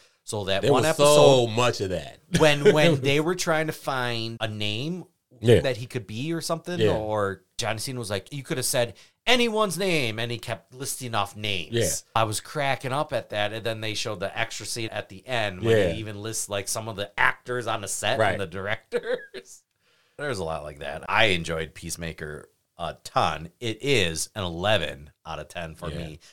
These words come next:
Speaker 1: There's nothing I didn't like about it. They played up Peacemaker's origin great, so it just wasn't like what you got in Suicide Squad of, "Okay, this guy's funny, but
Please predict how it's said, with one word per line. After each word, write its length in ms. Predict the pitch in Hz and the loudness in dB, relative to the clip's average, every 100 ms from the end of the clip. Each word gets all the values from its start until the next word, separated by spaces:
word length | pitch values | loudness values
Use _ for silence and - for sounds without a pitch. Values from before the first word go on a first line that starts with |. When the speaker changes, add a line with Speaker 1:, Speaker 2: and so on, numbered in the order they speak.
| - | -10
Speaker 1:
There's 160 | 107 | -2
nothing 240 | 127 120 95 | 0 0 0
I 100 | 90 | 0
didn't 340 | - 104 90 | 0 -2 -2
like 200 | 71 76 | -8 -10
about 260 | 71 69 69 | -12 -14 -14
it. 160 | 69 | -16
They 180 | - 87 | -8 -8
played 360 | 80 - 104 98 | -8 -4 -2 2
up 200 | 95 - | 2 0
Peacemaker's 920 | 101 95 95 90 95 87 85 82 78 | -6 -6 -4 -6 -6 -6 -4 -4 -8
origin 680 | - 95 92 90 95 92 98 - | -8 -6 -4 -4 -6 -6 -10 -12
great, 360 | - 90 113 | -4 0 0
so 140 | - 101 | 0 0
it 140 | 95 | -2
just 260 | 90 110 - | -2 -4 -2
wasn't 380 | 95 95 90 85 | 0 0 0 -4
like 220 | 92 87 | -6 -4
what 120 | 90 | -8
you 80 | 85 | -6
got 180 | 82 80 | -6 -6
in 60 | 78 | -6
Suicide 420 | 104 92 82 71 | -6 -4 -6 -8
Squad 260 | - 80 80 | -6 -4 -4
of, 140 | 71 | -4
"Okay, 300 | 143 - 90 | -4 -2 -2
this 160 | 85 - | -2 -2
guy's 240 | 80 80 | -2 -2
funny, 300 | - 78 78 | -4 -6 -6
but 280 | 73 73 | -6 -6